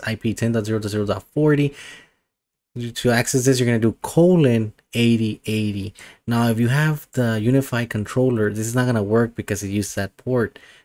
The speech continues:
You can change this to, like, something else, right? Eighty eighty-one or eighty-one eighty-one. Uh, but basically, this port is what you're gonna use to access your Nginx.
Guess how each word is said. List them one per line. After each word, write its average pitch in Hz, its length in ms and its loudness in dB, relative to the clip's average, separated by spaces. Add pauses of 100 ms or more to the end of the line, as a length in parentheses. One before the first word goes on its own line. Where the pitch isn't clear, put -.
You 104 80 -8
can 110 120 -2
change 117 240 0
this 110 160 -4
to, - 160 -4
like, 98 520 -2 (460)
something 113 480 -2
else, 101 280 -2
right? 95 280 -4
Eighty 104 720 -2
eighty-one 117 640 0
or 110 60 0
eighty-one 101 260 -2
eighty-one. 131 560 0 (800)
Uh, 101 140 -6
but 104 160 -2
basically, 127 720 0 (280)
this 127 200 2
port 143 480 0 (180)
is 110 200 -4
what 110 160 -4
you're 113 80 0
gonna 110 180 0
use 107 340 0
to - 180 -6
access 104 720 -4 (280)
your 104 200 0
Nginx. 95 640 -2